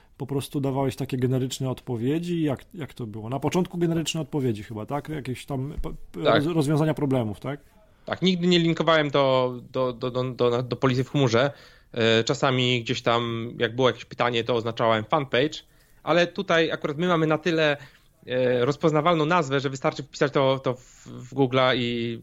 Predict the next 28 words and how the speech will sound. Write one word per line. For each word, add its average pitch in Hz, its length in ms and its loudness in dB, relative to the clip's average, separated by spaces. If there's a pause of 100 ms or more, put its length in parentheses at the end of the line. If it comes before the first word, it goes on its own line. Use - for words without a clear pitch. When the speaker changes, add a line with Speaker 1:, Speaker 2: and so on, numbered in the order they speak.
(120)
Speaker 2:
no 123 100 -6
i 123 60 -4
dostajesz 117 880 0 (680)
rozwiązanie, 120 560 2
tak? 104 180 -2
Nie 117 80 -4
trzeba 113 220 -2
Speaker 1:
Mhm. 107 100 2
Speaker 2:
tego 107 160 -2
jakoś 110 200 -4
specjalnie 107 340 -6
szukać, 98 340 -6
ewentualnie 101 340 -2
wejść 101 160 -4
na 101 80 -8
fanpage. 104 420 -2 (300)
Speaker 1:
A - 60 -6
powiedz, 165 340 -2
y, 147 440 -4
jak 196 180 0
dużo 262 220 0
czasu 131 400 0
na 117 120 -2
to - 120 -8
poświęcałeś? 113 520 -8
Bo 143 120 -2
wiesz, 151 260 2
y, 147 280 -6